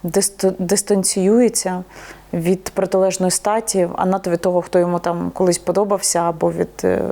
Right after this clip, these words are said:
якихось подруг, які приходили. Це важко, коли ти сидиш і з тобою наразі все в порядку, давати оцінки стану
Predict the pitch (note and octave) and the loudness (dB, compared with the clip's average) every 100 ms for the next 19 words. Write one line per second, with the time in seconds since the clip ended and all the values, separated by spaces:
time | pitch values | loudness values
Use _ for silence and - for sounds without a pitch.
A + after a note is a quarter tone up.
0 | - - - F3 F3 - G#3+ F3 - F3+ | -2 -2 -4 -6 -8 -2 -2 -2 -4 -8
1 | - - F3+ - F#3+ - - F3+ - - | -8 -6 -6 -4 -4 -2 -4 -6 -14 -18
2 | - - - - A3 A#3+ D4+ - G3 G3+ | -20 -20 -12 -4 0 0 0 -2 -2 0
3 | F#3+ F#3+ - F3+ A#3+ - - F#3+ F#3 F3 | 0 -2 -2 0 0 0 -2 -2 0 2
4 | F#3 F#3 F3 E3+ - F#3 F3+ F3 F3 D#3+ | 4 4 4 2 2 0 0 -2 -2 -2
5 | - F3+ - F#3 A3+ - - F#3+ F3+ - | -2 -2 0 2 0 -2 -2 -2 -4 -14
6 | - - - - A3+ - - - - - | -20 -20 -20 -20 -20 -20 -20 -20 -20 -20
7 | - - F#3 G3+ G3+ F#3+ - A#3 A#3+ B3 | -8 -2 0 2 2 2 2 2 2 2
8 | G3 F3 - G3 F#3+ F#3+ F3+ E3+ | 2 0 0 0 0 0 0 0